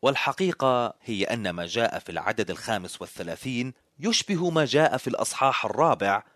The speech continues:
والعدد الثالث والعشرين، وهو يلخص كل خدمته في الجليل بصورة خاصة جدا. فمثلا، إذا رجعتم إلى متى الأصحاح الرابع والعدد الثالث والعشرين، من الجيد أن تلاحظوا ذلك.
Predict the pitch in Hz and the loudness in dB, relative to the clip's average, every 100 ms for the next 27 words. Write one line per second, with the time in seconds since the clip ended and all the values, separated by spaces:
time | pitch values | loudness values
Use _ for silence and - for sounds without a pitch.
0 | _ - 104 87 127 127 131 - - 127 | _ -4 -2 0 2 2 2 0 -2 2
1 | 117 104 90 95 85 - 110 120 143 - | 2 2 -4 -6 -4 -6 -4 -2 -4 -6
2 | _ - 131 143 143 135 131 165 - 151 | _ 2 2 4 4 4 2 0 -2 -8
3 | - 156 143 - 233 214 190 - 175 135 | -4 -2 -2 0 2 6 6 6 0 0
4 | 180 156 135 135 - 151 127 139 135 139 | -2 0 0 0 2 0 2 2 4 2
5 | - - - 143 - 180 165 151 135 - | 0 -10 -4 -2 0 2 4 2 -2 2
6 | 127 120 123 104 90 85 76 _ _ _ | 2 2 -2 -4 -6 -6 -8 _ _ _
7 | _ _ 80 135 - 104 104 131 - _ | _ _ -4 -2 0 0 -2 -4 -10 _
8 | - 117 - 82 85 - 104 - 101 104 | -6 -6 -4 -4 -4 0 0 -2 -8 -6
9 | 90 85 120 - 95 87 95 - - - | -4 -4 -6 -4 -4 -4 -4 -6 -6 -2
10 | 107 92 90 110 107 107 87 82 82 104 | -2 -2 -2 0 0 -2 -4 -6 -4 -4
11 | 110 95 - 107 101 - 98 85 87 107 | -4 -6 -4 -2 -2 -4 -6 -6 -6 -6
12 | 120 139 139 _ - 165 95 87 104 90 | -4 -6 -8 _ -6 -4 -2 -2 -4 -4
13 | 87 - 101 - 85 78 101 92 85 73 | -6 -6 -8 -8 -6 -6 -6 -8 -8 -8
14 | - - | -12 -20